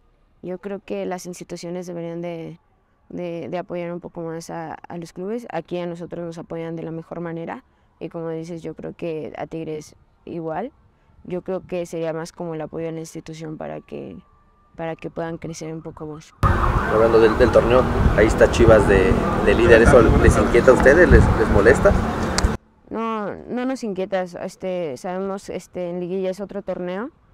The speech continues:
Speaker 1: se va a trabajar para estar en los primeros lugares, pero no, no nos inquieta. Creo que son cosas que, este, se van dando.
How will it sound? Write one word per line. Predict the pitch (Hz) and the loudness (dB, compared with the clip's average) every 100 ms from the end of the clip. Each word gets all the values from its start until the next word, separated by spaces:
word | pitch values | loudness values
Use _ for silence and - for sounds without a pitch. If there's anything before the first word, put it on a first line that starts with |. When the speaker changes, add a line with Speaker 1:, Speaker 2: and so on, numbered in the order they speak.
| _ _ | _ _
Speaker 1:
se | _ 190 | _ -6
va | |
a | 180 | -4
trabajar | 196 190 185 180 | -4 -6 -6 -6
para | 196 196 | -4 -4
estar | 175 180 | -4 -8
en | |
los | 196 - | -8 -10
primeros | 175 175 185 | -10 -10 -10
lugares, | 185 175 180 233 | -6 -4 -4 -6
pero | - 202 180 | -8 -8 -8
no, | 202 | -8
no | 208 208 | -8 -8
nos | 214 - | -10 -10
inquieta. | 175 175 165 156 - | -10 -10 -10 -12 -12
Creo | 180 180 | -8 -8
que | 196 202 | -8 -10
son | 190 | -10
cosas | - 185 185 - | -10 -8 -8 -10
que, | 190 180 170 156 - - - - - - | -8 -6 -6 -6 -10 -18 -20 -20 -20 -14
este, | - 180 147 | -12 -10 -10
se | 180 175 | -6 -4
van | 185 | -4
dando. | 185 190 196 247 | -4 -4 -6 -10